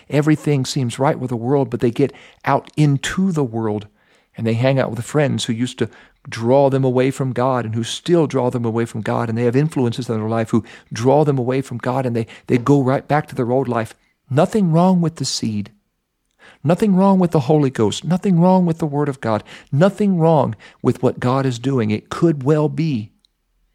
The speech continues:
that there are stones beneath the surface that we need to root out.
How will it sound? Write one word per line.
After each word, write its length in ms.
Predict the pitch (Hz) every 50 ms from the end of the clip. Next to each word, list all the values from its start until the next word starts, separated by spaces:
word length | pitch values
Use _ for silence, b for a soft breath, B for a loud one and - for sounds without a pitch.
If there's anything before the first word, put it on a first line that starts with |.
| _ _ _
that 120 | - 107
there 140 | - 135 120
are 80 | 107 104
stones 400 | - - - 139 131 123 113 110
beneath 240 | - 117 120 120 -
the 80 | 113
surface 360 | - - 131 123 - - 110
that 140 | - - -
we 140 | 120 123 123
need 140 | 123 120 110
to 80 | 110
root 280 | 101 104 117 123 123 - -
out. 300 | - 117 113 110 -